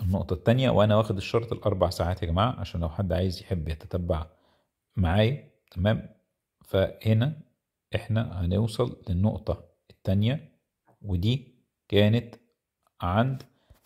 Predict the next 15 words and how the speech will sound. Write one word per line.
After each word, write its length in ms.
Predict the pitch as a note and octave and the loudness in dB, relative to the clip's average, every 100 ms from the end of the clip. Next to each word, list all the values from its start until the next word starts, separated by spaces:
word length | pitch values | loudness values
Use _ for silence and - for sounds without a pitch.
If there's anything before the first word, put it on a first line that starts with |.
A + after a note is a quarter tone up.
| - - | -16 -6
الاتنين 580 | F2 E2+ - A#2 A#2+ - | -4 -2 2 2 2 -2
وعشرين 760 | E2+ D2+ - G2+ G2+ G2+ G2 - _ | -4 -4 -6 -2 0 0 -2 -12 _
سنت. 420 | - A3 C#2 - - _ _ _ _ _ _ _ _ _ _ _ _ _ - | -2 0 -2 -6 -20 _ _ _ _ _ _ _ _ _ _ _ _ _ 2
النقطة 540 | A2+ C3+ - A2+ A#2+ - _ _ _ _ _ _ _ _ _ _ _ _ - | 2 2 0 -2 -2 -16 _ _ _ _ _ _ _ _ _ _ _ _ 0
اللي 120 | F2+ | 2
موجودة 540 | F2 F2+ G2+ G#2 E2 F2 - - | 2 2 2 2 0 -6 -14 -6
بعد 280 | F2 D#2+ E2 | -4 -2 -4
كده 480 | - G2+ D3 - _ _ _ _ _ _ F#2+ | 0 0 0 -6 _ _ _ _ _ _ -2
هنقدر 300 | G2+ F2+ F2 | -2 0 0
نعرفها، 720 | E2 D#2+ G2 G#2+ C#3+ D#3 - _ _ _ _ _ | 0 2 0 0 -4 -6 -12 _ _ _ _ _
تمام؟ 420 | E2+ G#2+ D3+ D3 - _ _ - | 2 4 4 -2 -16 _ _ -12
وهي 520 | G#2 B2+ D#3 D#3+ - _ _ - | -4 0 0 -2 -6 _ _ -2
إن 140 | G#2+ | 0
إحنا 320 | B2+ C3+ C3+ C#3 - _ _ _ - | 0 0 -2 -2 -10 _ _ _ -2
نقدر 480 | C3+ - G#2+ F#3+ | -2 2 4 4